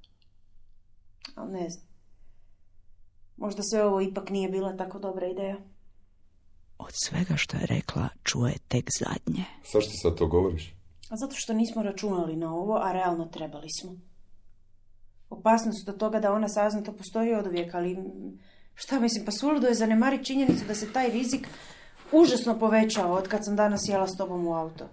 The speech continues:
Speaker 3: Dobro, definitivno se ne bih upuštao u ovo da nisam svjestan tog rizika. Samo, ako će doći do toga, postoji razlika u načinu na koji će saznati.
Speaker 1: Molim? A koji bi to, molim te, način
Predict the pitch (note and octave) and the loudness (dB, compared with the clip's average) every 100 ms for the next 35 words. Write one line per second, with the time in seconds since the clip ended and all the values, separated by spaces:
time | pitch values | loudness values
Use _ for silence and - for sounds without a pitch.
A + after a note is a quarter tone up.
0 | - A#2 A#2+ C3+ D3+ D3 - G2+ F#2+ - | -2 2 6 8 8 8 6 4 2 4
1 | F#2 G#2+ G#2 G2 D#2+ G2+ - G2+ G2 A#2 | 4 6 6 4 2 2 4 6 8 8
2 | F#2+ F2+ F#2 - F2+ - G2 F2 D#2 D2+ | 6 4 2 2 0 2 2 2 -2 0
3 | E2 E2+ D#2 D2+ - - - - - - | 2 2 0 -2 -6 -14 -20 -20 -20 -20
4 | - - - - - - - - - - | -20 -20 -20 -20 -20 -20 -20 -20 -18 -10
5 | - F2 E2 C#2+ D2 - - - - - | -2 0 -2 -4 -10 -16 -20 -20 -10 -8
6 | - F2 - G2 A2+ - D#2 D#2+ G#2+ A#2 | -6 -4 2 8 8 6 -4 2 6 8
7 | B2 A2 D2+ D#2 D#2+ D2 D2+ D#2 - - | 8 8 4 -4 -4 -6 -8 -12 -18 -20
8 | - - - - A2+ A#2 A#2 G#2+ A#2 A#2 | -20 -20 -20 0 4 6 8 8 8 6
9 | G2 G2 G#2 A2 G#2 F#2+ F2+ F#2 F2 - | 6 6 4 6 6 6 4 2 0 2
10 | F2+ D#2 D#2 - - - - - - - | 2 2 -2 -6 -16 -20 -20 -20 -20 -20
11 | - G3+ A3+ D#4 D4 C#4+ - - - - | -12 0 4 6 4 0 -8 -20 -20 -20
12 | - - - - - - - - - - | -20 -20 -20 -20 -20 -20 -20 -18 -18 -2
13 | A3+ A3 D#4 C#4 A3+ C#4+ C4+ B3+ B3 A3+ | 0 6 6 6 4 6 6 6 6 4
14 | G#3 G#3+ A#3+ B3 - F#3+ F3+ | 4 6 6 6 0 -4 -4